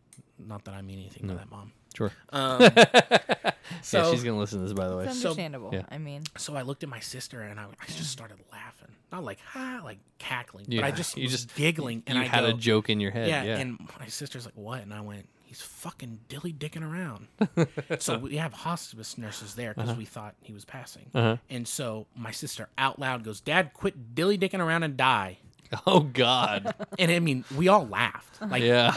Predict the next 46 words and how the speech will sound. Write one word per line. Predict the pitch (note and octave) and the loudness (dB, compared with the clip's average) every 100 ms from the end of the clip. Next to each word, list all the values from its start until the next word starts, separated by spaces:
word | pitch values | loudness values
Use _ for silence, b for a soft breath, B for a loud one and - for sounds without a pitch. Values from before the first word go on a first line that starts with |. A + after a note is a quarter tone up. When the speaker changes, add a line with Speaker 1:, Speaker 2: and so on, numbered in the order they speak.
| E3+ | 6
Speaker 1:
my, | E3 D3+ | 4 4
like, | C3+ C3+ A#2 | 0 -2 -4
the | C#3+ D3 | -8 -2
inner | D#3+ | 0
family, | E3 D#3+ C#3+ | 2 0 0
like, | B2+ | 0
knew | A2+ B2 C3 C3 | -2 0 2 2
what | A#2+ | 2
it | A#2+ | 0
Speaker 3:
Yeah. | |
Speaker 1:
was | - | -4
about, | G#2 A#2 B2+ - | -4 -2 -2 0
so | |
Speaker 2:
Yeah. | A2 A2 | 0 -2
Speaker 1:
we | |
giggled | - E3 E3 G#2+ | -2 0 0 -4
about | G2+ G#2 | -6 -6
it. | G#2 B2 | -8 -8
But | A#2 B2+ | -4 -2
it | |
was, | B2+ B2 | -2 -6
I | B2+ | -6
was, | C3 - | -6 -8
like, | B2 G#2+ A#2+ | -10 -10 -8
later | B2+ B2 | -6 -6
on | B2 | -6
that | G#2 | -8
night, | A#2 A2 | -8 -10
I | G2+ | -14
was | G2+ | -20
like, | - | -20
"Man, | A#2+ A#2 | -16 -16
I | |
wonder | A2+ C3+ | -14 -16
what | G2 | -16
the | G2+ | -20
fuck | - A2 | -20 -20
they | - A#2+ | -14 -16
thought." | - F2+ - _ _ | -14 -18 -18 _ _
Speaker 2:
Yeah, | C3 D#3 C3+ A2+ | 6 6 4 2
no | B2+ | 2
Speaker 1:
Like, | B2+ | 2
Speaker 2:
shit. | - | 2
Speaker 1:
they | D#3+ | 2
were | C#3+ | 4
like, | A2+ A2 | 2 -2